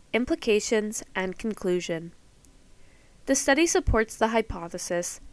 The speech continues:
that volunteers develop the citizen skill of learning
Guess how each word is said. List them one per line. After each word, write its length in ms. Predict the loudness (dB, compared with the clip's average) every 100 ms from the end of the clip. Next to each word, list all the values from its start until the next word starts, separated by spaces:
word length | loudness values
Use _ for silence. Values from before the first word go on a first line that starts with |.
| -6
that 140 | -4 2
volunteers 640 | 4 4 2 0 -2 -2
develop 520 | -4 0 0 -2 -4
the 100 | -6
citizen 440 | -4 -6 -2 -4
skill 460 | -4 -6 0 0 0
of 140 | -4 0
learning 480 | 2 2 0 -8